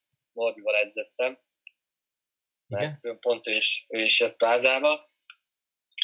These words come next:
Speaker 1: És, ö, oda mentem hozzá, googolgat a srác, látom,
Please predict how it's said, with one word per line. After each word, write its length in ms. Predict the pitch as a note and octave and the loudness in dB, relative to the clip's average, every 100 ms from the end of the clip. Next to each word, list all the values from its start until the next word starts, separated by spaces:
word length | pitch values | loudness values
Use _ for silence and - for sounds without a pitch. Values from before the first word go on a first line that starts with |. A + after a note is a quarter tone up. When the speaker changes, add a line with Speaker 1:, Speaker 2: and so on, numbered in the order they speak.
| - | 0
Speaker 1:
És, 340 | C#3+ C#3+ - | 2 4 4
ö, 140 | E3+ E3+ C4+ C#4 - | 4 2 0 -2 -2
oda 300 | A#3 A3 F3 | 0 2 4
mentem 300 | D#3 C#3+ D3 | 2 0 0
hozzá, 560 | D#3+ G#3 F#3+ F3 E3 - _ _ _ _ - _ _ _ _ _ _ _ _ | 2 0 2 0 0 -8 _ _ _ _ -20 _ _ _ _ _ _ _ _
googolgat 680 | E3+ D#3+ D3+ B2 A2+ G#2+ | -4 0 2 4 4 2
a 60 | - | 2
srác, 420 | - C3 G#2 - | 4 2 2 0
látom, 560 | D3+ C#3+ B2+ C3+ B2 | 2 2 2 0 0